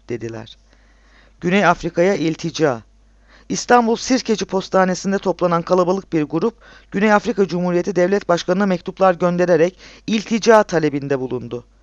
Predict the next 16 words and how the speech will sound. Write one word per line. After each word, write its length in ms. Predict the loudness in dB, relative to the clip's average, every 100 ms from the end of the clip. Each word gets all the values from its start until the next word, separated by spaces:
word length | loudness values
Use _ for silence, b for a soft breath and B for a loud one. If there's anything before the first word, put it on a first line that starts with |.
| b b b
Başvuru 380 | 2 4 0 0
mektuplarında 640 | -2 -4 -2 0 2 2
ise 180 | -2 -2
şunları 360 | -6 -2 0 -2
söylüyorlardı: 800 | -2 -2 0 -2 -2 -4 -6 -12 b b b b b 2
"Basından 420 | 2 2 2 2
öğrendiğim 540 | 4 4 4 2 -2
kadarıyla 600 | 2 2 2 2 2 2 0 b b b b
ülkenizde 640 | -4 0 2 2 2 0
bile 160 | 2 6
artık 440 | 6 4 0 -6
Marksist 920 | 2 6 6 4 -6 -4 -4 -8 -6
Parti 360 | 2 4 4 -2
yasal 360 | 4 2 2
olarak 400 | 0 4 4 2
çalışabiliyor. 760 | -2 -2 -2 -4 -4 -2 -2 -4